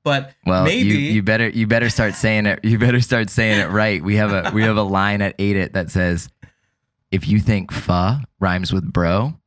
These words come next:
Speaker 2: this app's not for you."
Speaker 1: <laughs> That's amazing.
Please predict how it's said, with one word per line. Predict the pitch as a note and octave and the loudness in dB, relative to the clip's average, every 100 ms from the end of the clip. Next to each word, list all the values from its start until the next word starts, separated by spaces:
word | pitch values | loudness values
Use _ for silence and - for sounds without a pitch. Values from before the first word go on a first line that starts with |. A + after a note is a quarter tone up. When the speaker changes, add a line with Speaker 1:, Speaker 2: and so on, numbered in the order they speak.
| _ F2 | _ -6
Speaker 2:
this | E2 | -2
app's | C2+ E2+ E2+ | -2 -4 -6
not | D#2+ - | -6 -6
for | D#2 | -4
you." | D2+ D2 - - _ _ _ _ _ _ _ _ - | -4 -4 -8 -16 _ _ _ _ _ _ _ _ -8
Speaker 1:
<laughs> | - A#3 - A#3 - A3+ - _ - | -4 -4 -2 -6 -4 -6 -8 _ -14
That's | - - D#3+ | -12 -10 -6
amazing. | D3 D3+ C#3+ C3+ | -2 0 0 -4